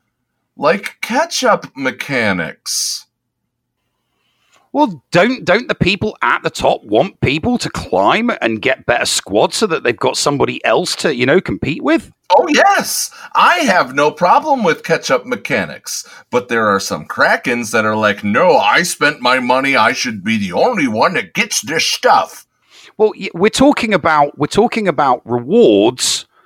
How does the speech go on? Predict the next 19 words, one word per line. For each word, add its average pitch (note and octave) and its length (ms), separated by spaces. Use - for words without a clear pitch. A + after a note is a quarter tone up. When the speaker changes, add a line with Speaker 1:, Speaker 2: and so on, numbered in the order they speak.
Speaker 2:
that C#3 120
are C#3 60
gonna C#3+ 180
come C3+ 320
once C#3 380
a E3+ 40
month. C3+ 640
Once E3+ 380
a G3 40
month. - 500
What's C3 340
wrong D#3 500
with - 160
a B2 40
few A#3+ 680
extra - 420
hundred G3+ 480
crystals D3+ 640
getting G#2+ 440